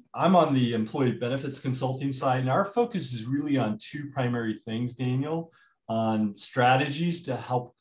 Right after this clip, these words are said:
lower clinical risk and lower costs for employers. And number two, we do that through a mechanism of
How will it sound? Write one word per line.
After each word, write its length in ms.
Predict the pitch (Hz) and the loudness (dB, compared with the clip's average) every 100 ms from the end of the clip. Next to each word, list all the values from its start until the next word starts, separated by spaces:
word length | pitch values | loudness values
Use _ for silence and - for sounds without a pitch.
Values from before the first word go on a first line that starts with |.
| - | -10
lower 480 | 110 117 120 131 131 | 0 4 4 4 0
clinical 520 | - 131 135 131 117 | -2 -2 -2 0 -2
risk 400 | 110 117 131 - | 0 0 -2 -4
and 140 | 110 98 | -8 -4
lower 320 | 104 113 110 | -2 -2 -4
costs 480 | - 104 113 - - | -4 -2 -2 -6 -6
for 160 | 127 | -2
employers. 920 | 127 123 - 123 131 147 170 - - _ _ _ _ 120 | -2 -4 -6 -4 -2 -2 -4 -8 -16 _ _ _ _ -4
And 200 | 117 123 | 0 2
number 300 | 123 120 113 | 2 0 -4
two, 340 | - 233 175 | -2 2 4
we 140 | 139 | 4
do 240 | 139 175 226 | 2 -2 0
that 280 | 190 139 - | 0 -2 -4
through 140 | 143 | -2
a 60 | 127 | 0
mechanism 760 | 127 123 131 120 110 113 113 | 0 -2 -4 -4 -4 -4 -4
of 440 | 117 117 110 104 | -2 0 0 -2